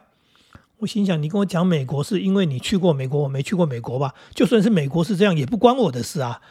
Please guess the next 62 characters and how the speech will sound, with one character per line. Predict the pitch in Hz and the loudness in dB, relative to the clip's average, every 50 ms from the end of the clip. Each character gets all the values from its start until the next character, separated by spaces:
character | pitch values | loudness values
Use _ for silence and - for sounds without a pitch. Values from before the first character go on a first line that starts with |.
| - - - - _ | -20 -20 -20 -20 _
哪 | - 175 165 156 156 180 | 0 2 4 4 4 4
一 | 226 | 4
个 | 202 214 | 4 2
地 | - - 233 190 170 | 2 4 0 2 2
方 | 208 202 202 | 2 4 6
有 | 180 185 208 | 6 6 6
哪 | 196 185 | 4 4
一 | |
条 | 180 190 196 | 4 4 2
法 | - - - 135 117 143 | 2 2 0 0 2 2
律 | 190 190 | 2 0
规 | 151 - - 190 185 | 0 4 4 4 4
定 | 165 214 180 | 4 0 0
说 | 143 - 196 | 2 2 0
人 | 156 143 147 151 | 0 0 -2 0
要 | 185 196 165 - - _ _ _ _ _ _ _ _ _ _ | 0 -2 -2 -4 -8 _ _ _ _ _ _ _ _ _ _
摆-， | - 120 117 131 - _ _ | 0 0 0 -2 -10 _ _
摆 | - 131 131 127 | -2 0 0 0
明， | 131 127 131 143 165 180 | 0 -2 -2 -2 -2 0
要 | 202 170 | -2 -2
表 | 139 - _ 202 185 123 110 120 | -4 -4 _ 2 2 2 0 -4
明 | 120 123 143 156 | -6 -6 -6 -6
他 | - - - 180 170 | -6 -4 -2 -2 -2
的 | 147 - 160 127 | -2 -2 -4 -4
所 | - - - 123 123 | -4 -6 -8 -6 -4
谓 | 147 143 | -4 -4
政 | - 196 151 | -2 -4 -4
治 | 127 160 139 | -4 -6 -6
倾 | - - 143 127 | -6 -8 -10 -8
向？ | - - - - _ _ _ _ _ _ _ _ _ _ _ | -8 -8 -10 -12 _ _ _ _ _ _ _ _ _ _ _
何 | _ - 185 | _ -2 -2
况， | 165 - 226 170 127 - _ _ _ _ _ | 0 0 -2 -4 -4 -8 _ _ _ _ _
啊， | - - 156 135 120 - _ _ _ _ | -6 -6 -6 -6 -6 -12 _ _ _ _
何 | - - | -10 -10
况 | 151 - 208 160 139 | -6 -4 -4 -6 -4
我 | 156 151 127 | -6 -8 -8
就 | - - _ - 180 | -8 -10 _ -6 -6
是 | - - | -6 -6
在 | 156 - 196 156 | -4 -4 -4 -4
我 | 123 123 | -2 -6
的 | 139 | -8
工 | 143 - 175 160 156 | -4 -2 -2 -2 0
作 | 202 160 | -2 -4
场 | - - 135 120 | -4 -4 -8 -6
域， | 151 170 | -4 -6
我 | 147 127 123 | -6 -6 -6
在 | 131 190 175 | -4 -6 -6
上 | - - - 220 165 | -6 -6 -6 -6 -4
我 | 139 | -4
的 | 127 147 | -4 -6
班， | 139 185 180 190 190 - _ _ _ _ | -4 -4 -4 -6 -6 -10 _ _ _ _
我 | 165 175 | 0 2
为 | 208 196 | 2 2
什 | 170 160 | 2 0
么 | 156 | -2
在 | 156 185 | -2 -2
上 | - - 190 165 | 0 0 -2 0
班 | 151 175 165 | 0 -2 -2
时 | 139 175 | -2 -2
候 | 165 | -2
要 | 160 151 - - | -2 -4 -6 -10
讲-， | - - 165 | -12 -12 -6